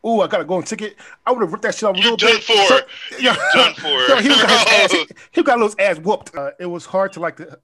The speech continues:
Speaker 1: it was hard, as Kim said, it was hard, like, Hel-, Helena Carter in this movie. Uh,
Speaker 2: Who?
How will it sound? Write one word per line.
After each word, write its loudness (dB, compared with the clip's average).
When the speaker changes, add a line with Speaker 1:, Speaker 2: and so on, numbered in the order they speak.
Speaker 1:
it -12
was -14
hard, -8
as -14
Kim -16
said, -18
it -16
was -16
hard, -12
like, -14
Hel-, -18
Helena -16
Carter -16
in -18
this -20
movie. -20
Uh, -18
Speaker 2:
Who? -20